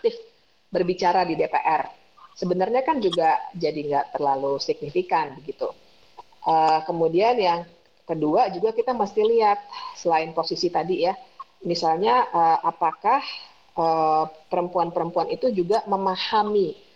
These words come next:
pentingnya punya, eh, legislasi yang pro perempuan gitu. Karena banyak juga loh perempuan yang nggak paham kenapa dia mesti masuk ke dunia politik, karena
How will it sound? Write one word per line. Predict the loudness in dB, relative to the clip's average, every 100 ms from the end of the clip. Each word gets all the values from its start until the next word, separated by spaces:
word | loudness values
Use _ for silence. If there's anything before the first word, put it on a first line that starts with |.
| _ _ _
pentingnya | -4 -2 0 0 2 2 2 0 -4
punya, | -4 0 2 2 -2 -2
eh, | 0 2 2
legislasi | 0 -2 -2 -4 -4 -2 0 2
yang | 2 -2 -10 _ _ _ _
pro | -2 2 2 0
perempuan | -2 -4 0 2 2 0 -6
gitu. | -14 -10 -10 -4
Karena | -2 0 0 -2 -10 _
banyak | 0 0 0
juga | -2 2 2
loh | 2 0
perempuan | -2 -2 0 2 2
yang | 2 0 -4 -8 -14 -6
nggak | -2 0
paham | 0 -2 0 0 0 -6 -4
kenapa | 0 0 2
dia | 2 2 0
mesti | -2 0
masuk | 0 -2 -4
ke | -2
dunia | 0 0 0
politik, | 2 2 0 -2
karena | -2 0 0 0